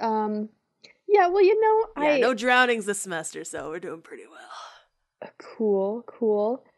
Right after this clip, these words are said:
Speaker 1: Um, you know, we've, we've
Speaker 2: That
Speaker 1: had
Speaker 2: was
Speaker 1: a,
Speaker 2: a
Speaker 1: a good
Speaker 2: joke,
Speaker 1: working
Speaker 2: Joan. I don't let my kids get
Speaker 1: Right.
Speaker 2: hurt.
Speaker 1: <clears throat>
Speaker 2: Of course, you know,
Speaker 1: Mm-hmm.
Speaker 2: you can't really, they can't really get scratched up in the pool, which is why I think a lot of them default to it anyway.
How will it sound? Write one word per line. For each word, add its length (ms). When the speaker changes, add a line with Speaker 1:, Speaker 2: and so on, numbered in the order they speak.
Speaker 1:
Um, 240
you 140
know, 100
we've, 280
we've 280
Speaker 2:
That 100
Speaker 1:
had 180
Speaker 2:
was 140
Speaker 1:
a, 40
Speaker 2:
a 40
Speaker 1:
a 20
good 160
Speaker 2:
joke, 220
Speaker 1:
working 220
Speaker 2:
Joan. 800
I 180
don't 300
let 180
my 160
kids 340
get 220
Speaker 1:
Right. 140
Speaker 2:
hurt. 460
Speaker 1:
<clears throat> 60
Speaker 2:
Of 260
course, 300
you 80
know, 180
Speaker 1:
Mm-hmm. 180
Speaker 2:
you 400
can't 200
really, 220
they 120
can't 180
really 160
get 240
scratched 400
up 160
in 80
the 80
pool, 360
which 140
is 80
why 220
I 60
think 240
a 20
lot 240
of 80
them 160
default 440
to 180
it 80
anyway. 640